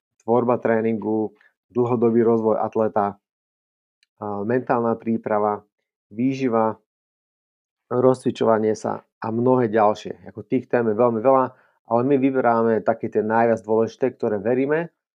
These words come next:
že vám prinesú najväčší prínos a, a pomôžu vám z praktického hľadiska vo vašom tréningu.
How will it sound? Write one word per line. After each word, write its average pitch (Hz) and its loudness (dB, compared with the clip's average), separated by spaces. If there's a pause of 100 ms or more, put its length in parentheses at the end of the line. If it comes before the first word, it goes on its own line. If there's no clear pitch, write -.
(320)
že 101 -8
vám 107 0 (240)
prinesú 110 -2
najväčší 110 0
prínos 107 -4 (240)
a, 101 -8 (840)
a 104 -18
pomôžu 107 -4
vám 101 -8 (400)
z - -20 (100)
praktického 120 0
hľadiska 107 -2
vo 90 -4
vašom 117 -16
tréningu. 98 -12